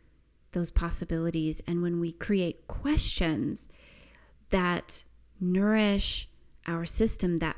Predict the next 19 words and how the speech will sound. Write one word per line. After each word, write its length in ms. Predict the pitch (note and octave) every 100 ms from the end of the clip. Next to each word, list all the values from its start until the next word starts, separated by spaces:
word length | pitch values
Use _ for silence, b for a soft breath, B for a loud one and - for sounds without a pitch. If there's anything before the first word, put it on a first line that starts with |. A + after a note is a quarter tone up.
| - -
feed 400 | G#3+ A#3 C#4 C4
our 240 | F3 E3+
system 640 | E3+ - A3 - F3+ E3+ E3 B B B
in 160 | F3
a 60 | E3
positive 920 | - - A3 G#3+ B3+ A#3+ - F3+ -
way, 460 | D#3+ D3+ - G3+ - b b b b b b b -
rather 580 | E3 F3 F3+ G#3 G#3 F#3+
than 400 | F3+ F3 E3+ F3 - _ - -
that 240 | D#3+ D#3 - -
negative 540 | F3+ F#3 F#3 F3+ D#3+ D#3+
focus, 640 | - - A#3+ - - -
having 260 | F#3+ E3+ E3+
that 160 | D#3+ -
focus 400 | F#3+ F#3 E3+ E3
on 140 | E3+
what 160 | E3 -
we 120 | -
lack. 680 | - - C#4 B3+ - - -